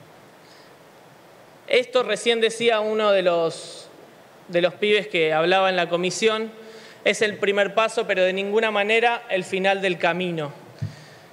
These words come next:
Yo creo que la importancia de este acuerdo en este contexto de crisis ecológica, de colapso ecológico global,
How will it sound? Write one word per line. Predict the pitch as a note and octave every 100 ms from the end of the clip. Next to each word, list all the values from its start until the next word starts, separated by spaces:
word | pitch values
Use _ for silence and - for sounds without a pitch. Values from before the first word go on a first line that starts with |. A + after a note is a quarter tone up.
| - -
Yo | - A3+
creo | A#3 A3+
que |
la | G#3+
importancia | G#3 F#3+ F#3 A3 A3 A3
de |
este | G3+ -
acuerdo | F#3+ G#3+ A#3+ G#3
en | G3+
este | G3+ F#3+
contexto | F3+ F3+ A3+ A3 - F#3
de | F3
crisis | F3 G3+ G3+ F#3
ecológica, | F3 F3 G#3 A3+ - F#3 F#3
de | E3+
colapso | F3 F3 G#3+ A#3 - F#3+ E3 E3
ecológico | F3+ F3 F3+ G3+ G#3 F3 F3
global, | F3 F3 G3+ G#3 F3+